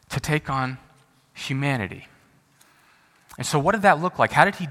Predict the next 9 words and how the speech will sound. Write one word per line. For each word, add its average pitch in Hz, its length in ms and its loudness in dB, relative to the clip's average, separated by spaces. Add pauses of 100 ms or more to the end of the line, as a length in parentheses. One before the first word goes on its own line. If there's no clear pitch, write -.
(180)
demonstrate? 147 760 -4
If 110 80 -10
that's 156 160 -2
what - 120 -6 (160)
humility 156 680 -2
is, 131 460 -2 (220)
releasing 156 680 -2
my 180 160 2
rights 117 760 -2